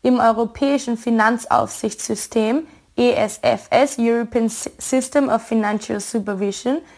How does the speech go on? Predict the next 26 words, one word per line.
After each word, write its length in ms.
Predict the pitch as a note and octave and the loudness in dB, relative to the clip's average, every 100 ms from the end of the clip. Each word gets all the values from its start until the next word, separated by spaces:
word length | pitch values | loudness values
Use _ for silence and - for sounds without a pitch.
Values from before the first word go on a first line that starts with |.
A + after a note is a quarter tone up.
| _ - | _ 0
war 200 | A3+ A3 | 2 4
die 120 | A3 - | 0 0
Arbeit 360 | A3 A3+ C4+ | 2 2 0
zweitausendneunzehn 840 | C4+ A3+ G#3+ G3 A3 G#3 A3+ C4+ B3 | 2 0 0 -2 0 0 -2 -4 -2
sehr 280 | G#3+ G#3 | 2 2
stark 420 | G#3+ - A3+ A#3+ - | 2 2 2 2 -2
durch 200 | A3 - | -8 -6
zwei 280 | - A3 | 0 2
Themenkomplexe 1300 | C4 - A#3+ A3 A#3 B3 - - C#4+ B3+ B3+ B3+ - C4+ | 2 -2 -2 0 -2 -6 -14 -8 -4 -2 -2 -2 -2 -2
geprägt. 600 | C#4+ - - - - - _ _ | -2 -4 -6 -6 -18 -20 _ _
Erstens 640 | - G#3+ A3 - C#4 F#4+ - _ _ - | -2 2 2 0 -6 -6 -10 _ _ -6
die 100 | C#4 | 0
umfangreichen 880 | C4+ A#3+ A#3+ A3+ G#3+ A3 A3 - G#3+ | 2 2 2 2 2 2 0 -4 -4
Vorbereitungen 1120 | - G#3+ G#3 A3+ G#3+ A3 G3+ A3 A3+ A3+ D4 - _ _ | 2 2 2 0 0 0 -2 -2 0 0 -4 -10 _ _
zum 200 | - B3 | -6 -4
Ausscheiden 600 | - - A3+ - A#3 A3+ | 0 2 0 2 2 2
des 160 | A3 G#3+ | 0 -2
Vereinigten 680 | A3+ - A3 A3 A3 A3+ A3 | -2 0 0 0 -2 -4 -2
Königreichs 800 | A3+ G#3+ G#3+ A3 - C4 C4+ - | 0 0 0 -2 0 0 0 -4
U 120 | A3 | -6
K 380 | G#3+ A#3+ B3 - | -2 2 2 2
aus 140 | A3 | 0
der 120 | - | 0
Europäischen 760 | - G#3+ G#3+ - A3 G#3+ A3 A3 - | 0 0 -4 -2 -2 0 -4 -6 -8
Union, 560 | - G#3+ G#3+ G#3+ C4 B3+ | -6 -4 -2 0 0 0
Brexit, 560 | G3+ F#3 - - F#4 | -2 -2 -2 0 0